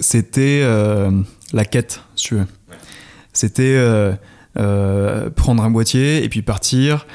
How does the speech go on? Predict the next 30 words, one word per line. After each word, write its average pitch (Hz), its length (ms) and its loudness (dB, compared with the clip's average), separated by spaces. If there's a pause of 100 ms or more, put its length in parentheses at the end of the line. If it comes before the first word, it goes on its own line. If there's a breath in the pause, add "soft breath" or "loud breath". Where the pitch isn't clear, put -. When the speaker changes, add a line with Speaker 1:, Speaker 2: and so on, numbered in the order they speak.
(360 loud breath)
Speaker 1:
euh, 101 880 0
chercher, 123 680 0
euh, 104 640 0 (240)
des 107 200 0
animaux, 113 400 2
chercher, 120 600 0
euh, 107 220 2 (440 loud breath)
euh, 98 560 0 (140)
des 110 340 -2
écorces 110 440 -2 (200)
particulières, 127 680 -2
des 110 240 0
arbres 113 240 0
avec 104 240 0
une 107 120 4
forme, 110 360 2
euh, 101 380 0
particulière, 123 800 -2 (520 loud breath)
euh, 104 240 2
des 107 120 0
traces. - 560 -2 (440 loud breath)
Euh, 110 120 2
c'était 117 260 0
plus, 147 360 2
euh, 117 420 4
c'était - 240 -2
plus 135 180 0
ça 131 220 0
qui 127 140 0
me 95 1040 0